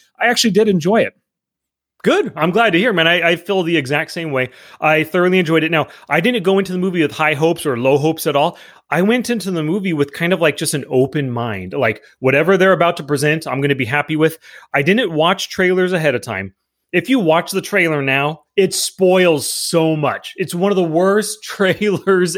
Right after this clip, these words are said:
Speaker 2: ever. So I'm glad I didn't watch it, right? But I went into the movie just with the attitude, "Oh, I'm gonna hopefully see a good movie." Now, I heard it was horror, just like you did, and, but it's rated P G thirteen. So ahead of time, I thought to myself,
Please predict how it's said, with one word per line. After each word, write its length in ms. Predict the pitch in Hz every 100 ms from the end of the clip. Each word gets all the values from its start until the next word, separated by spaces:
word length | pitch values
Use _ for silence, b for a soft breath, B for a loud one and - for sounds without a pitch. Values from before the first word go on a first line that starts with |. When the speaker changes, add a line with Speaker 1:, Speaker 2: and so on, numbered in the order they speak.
| -
Speaker 2:
ever. 560 | 165 160 151 131 104 - B B B -
So 160 | 180
I'm 140 | 160 160
glad 240 | 160 165
I 40 |
didn't 220 | 160 139 135
watch 240 | 143 -
it, 80 | 123
right? 220 | 117 147 b b b
But 140 | 185
I 160 | 147 190
went 240 | 254 262
into 220 | 247 196
the 80 | 180
movie 260 | 160 247 170
just 180 | 151 170
with 120 | 165
the 80 | 160
attitude, 320 | 170 170 185
"Oh, 180 | 302 349
I'm 160 | 170 220
gonna 240 | 226 185 151
hopefully 460 | 131 165 247 269 233
see 200 | - 185
a 60 |
good 180 | 147 160
movie." 300 | 156 220 160 B B B
Now, 200 | 160 151
I 140 | 151
heard 280 | - 185 254
it 60 | 262
was 180 | 226
horror, 320 | - 220 156 113
just 260 | 123 147
like 220 | 147 127
you 140 | 123 139
did, 240 | 180 208 B B -
and, 560 | 156 147 143 139 135 131
but 160 | 127 220
it's 160 | 247
rated 260 | 240 196 156
P 140 | -
G 220 | 185 190 190
thirteen. 460 | 202 196 240 254
So 180 | - 147
ahead 240 | 147 151 269
of 100 | -
time, 200 | 175 147
I 40 |
thought 200 | 175 175
to 60 | 170
myself, 300 | 151 156